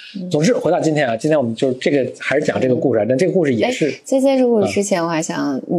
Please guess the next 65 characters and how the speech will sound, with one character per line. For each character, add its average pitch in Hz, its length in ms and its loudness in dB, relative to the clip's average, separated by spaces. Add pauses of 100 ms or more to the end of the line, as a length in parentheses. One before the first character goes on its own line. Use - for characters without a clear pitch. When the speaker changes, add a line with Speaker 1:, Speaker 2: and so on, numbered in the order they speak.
Speaker 1:
你， 170 120 2
因 185 60 2
为 196 100 4
你 196 140 0
刚 175 100 -2
才 185 220 -2
提 - 220 -10
到 165 200 -2
这 156 140 -4
个 156 100 0
书 196 200 -6
的 190 80 0
名 151 260 -2
字 196 140 -4
嘛。 151 260 -2
Speaker 2:
啊， 98 320 -4 (380)
对， 127 160 2
女 120 180 2
性 147 160 0
的 127 60 0
英 120 120 0
雄 113 140 0
之 107 140 0
旅， 95 160 -4
嗯。 101 140 0
Speaker 1:
嗯， - 220 -4 (220)
它 220 120 0 (140)
英 226 200 2
文 190 160 0
叫 190 100 0
Motherhood。 180 640 -2 (220)
Speaker 2:
嗯。 110 340 0 (400)
Speaker 1:
因 220 180 0
为 - 0 -
Motherhood 269 560 0
翻 214 220 0
译 208 60 2
过 180 120 0
来 160 200 -2
其 185 200 -4
实 180 60 -4
就 180 180 0
是 175 200 -4
母 165 160 2
亲， 214 320 -2 (180)
作 226 160 0
为 233 80 2
母 226 240 2
亲 240 180 0
的 233 80 2
旅 160 120 0
程， 156 300 -4 (300)
它 254 80 0
翻 269 180 0
译 262 80 4
过 226 80 2
来 208 100 2
叫 214 140 0
女 175 160 2
性 208 260 0
的 175 60 2
英 190 160 2
雄 170 220 0
之 202 160 0
旅。 - 280 0